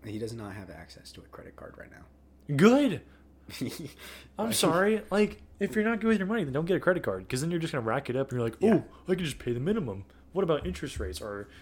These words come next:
Speaker 1: And he doesn't even have a debit card, though, too.
Speaker 2: Oh, what? They just were like, "No."
Speaker 1: He,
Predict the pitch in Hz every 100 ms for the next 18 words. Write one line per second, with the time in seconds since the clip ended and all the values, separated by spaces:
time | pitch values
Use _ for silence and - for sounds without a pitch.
0 | - 110 101 120 139 95 87 87 80 76
1 | 82 82 82 82 82 - 82 - 82 -
2 | - - - 185 120 196 247 - 135 143
3 | - 135 120 139 120 123 - - - -